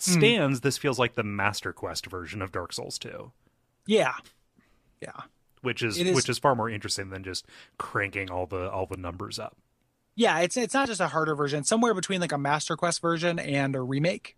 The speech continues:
Speaker 2: Mm-hmm.
Speaker 1: Like, uh, the Resident Evil remake.
Speaker 2: Yeah.
Speaker 1: Um, yeah.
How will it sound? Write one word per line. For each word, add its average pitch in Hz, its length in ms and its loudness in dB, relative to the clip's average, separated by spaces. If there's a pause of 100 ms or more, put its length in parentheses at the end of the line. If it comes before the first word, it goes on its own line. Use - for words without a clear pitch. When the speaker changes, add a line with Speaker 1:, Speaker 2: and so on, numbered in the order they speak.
Speaker 2:
Mm-hmm. 127 180 0 (500)
Speaker 1:
Like, 135 180 0
uh, 135 260 0
the 131 160 -2
Resident 135 300 0
Evil 135 160 -2
remake. 135 440 -6 (200)
Speaker 2:
Yeah. 92 80 -8 (240)
Speaker 1:
Um, 143 480 -2 (220)
yeah. - 200 -8